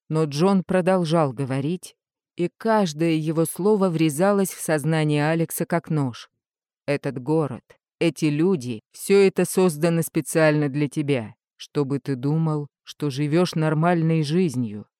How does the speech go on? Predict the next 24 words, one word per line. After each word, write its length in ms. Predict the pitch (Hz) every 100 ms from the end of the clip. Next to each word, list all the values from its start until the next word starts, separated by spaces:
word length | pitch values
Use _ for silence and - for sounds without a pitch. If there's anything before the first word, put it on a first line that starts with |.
| _ -
но 160 | 147
на 140 | 147 139
самом 480 | - 180 160 135
деле 380 | 120 131 117 117 -
ты 140 | 175
находишься 640 | 175 151 160 151 139 - 147
под 180 | 139
постоянным 760 | - 135 - 139 135 143 139 135
наблюдением. 880 | 139 135 139 131 139 120 110 101 - _ _
Твои 320 | 135 143 139
воспоминания, 1080 | 135 143 - 139 139 135 147 151 127 107 123 - _ -
твои 320 | 143 151 139
чувства — 600 | - 175 175 - 107 117 _ _ _ _ _
всё 240 | - - 190
это 280 | 185 175 160
искусственно 800 | - - 190 - 160 175 160
внедрено 640 | 151 151 151 139 147 147 147
в 80 |
твой 220 | - 147 143
мозг". 460 | 143 110 - - _ _ _ _ _ _ _ _ _
Алекс 540 | - 165 156 - - - _
вскочил 520 | - - 143 - 156
со 140 | -
скамейки, 760 | 156 - 156 170 190 160 135 123